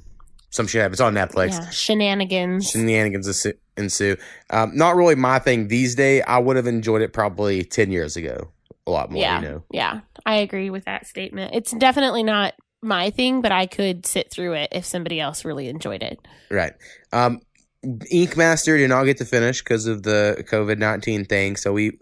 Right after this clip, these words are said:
Speaker 1: enjoyed Ink Master a lot.
Speaker 2: I guess it was a three-way tie.
Speaker 1: Yeah, I don't know how they said it.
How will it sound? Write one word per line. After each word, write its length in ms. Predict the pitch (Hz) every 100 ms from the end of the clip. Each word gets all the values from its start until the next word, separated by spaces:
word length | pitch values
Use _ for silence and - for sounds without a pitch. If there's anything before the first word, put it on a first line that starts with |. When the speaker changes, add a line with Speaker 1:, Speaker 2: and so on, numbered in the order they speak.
| -
Speaker 1:
enjoyed 400 | 113 113 120 113 - _ _ _ -
Ink 160 | 147
Master 340 | 135 120 113 113
a 40 |
lot. 200 | 110 110
Speaker 2:
I 40 | 117
guess 100 | 208
it 60 |
was 120 | 214 208
a 40 |
three-way 360 | 208 220 202 190
tie. 380 | 202 196 220 208 _ _ _ _ _ _ -
Speaker 1:
Yeah, 300 | 156 202 147
I 40 |
don't 140 | 214
know 140 | 214 196
how 180 | 185 190
they 200 | 185 160
said 200 | 190 170
it. 140 | 117